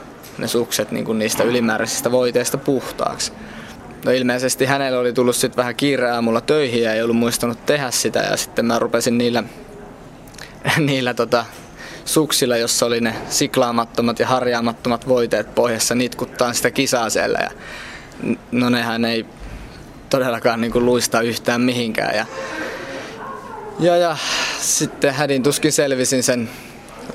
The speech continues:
olisiko ollut kilsa tai puolitoista se hiihtomatka silloin ykkösluokalla. Ja hädin tuskin selvisin maaliin ja, ja tota, olin muistaakseni siis ylivoimaisesti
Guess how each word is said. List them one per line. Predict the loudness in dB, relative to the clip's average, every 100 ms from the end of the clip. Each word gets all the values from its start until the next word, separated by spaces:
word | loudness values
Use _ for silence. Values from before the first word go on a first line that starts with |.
| -4
olisiko | -2 2 2
ollut | 2 0
kilsa | 0 2 2 2
tai | 0
puolitoista | 2 2 4 2 0 0
se | 0 2
hiihtomatka | 0 2 2 2 0 0
silloin | 2 2 0 -2 -12 -10
ykkösluokalla. | -8 -4 -2 0 2 2 2 2 0
Ja | -4 -10 -16 -14 -14 -12 -10 -10 -14 -16 -4
hädin | 2 2 4
tuskin | 2 2 2
selvisin | 2 2 2 4
maaliin | 4 4 2 2 2
ja, | 2 0 -2 -4
ja | -2
tota, | 0 2 2 0 -8 -2
olin | 0 0 -2 -6 -12 -14 -14 -10 0
muistaakseni | 0 2 0 0 2 2 2
siis | 2 2
ylivoimaisesti | 2 4 4 2 2 2 0